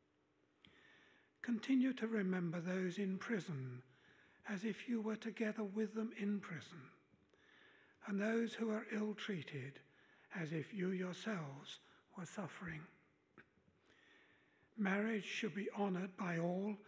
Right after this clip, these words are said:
and the marriage bed kept pure, for God will judge the adulterer and all the sexually immoral.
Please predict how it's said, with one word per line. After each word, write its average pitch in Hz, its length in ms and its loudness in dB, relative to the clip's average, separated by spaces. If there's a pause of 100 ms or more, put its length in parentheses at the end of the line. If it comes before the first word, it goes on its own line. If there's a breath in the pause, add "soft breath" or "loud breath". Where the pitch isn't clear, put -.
(320 loud breath)
and 208 120 0
the 196 80 2
marriage 214 600 0
bed 143 380 -2
kept - 360 -10
pure, 143 480 -2 (1040 soft breath)
for 208 280 -6
God 196 280 -2
will 214 140 0
judge 185 480 -2
the 180 120 -2
adulterer 156 760 -6 (640 loud breath)
and 208 140 2
all 220 180 2
the 220 160 0
sexually 180 840 -6
immoral. 147 480 -4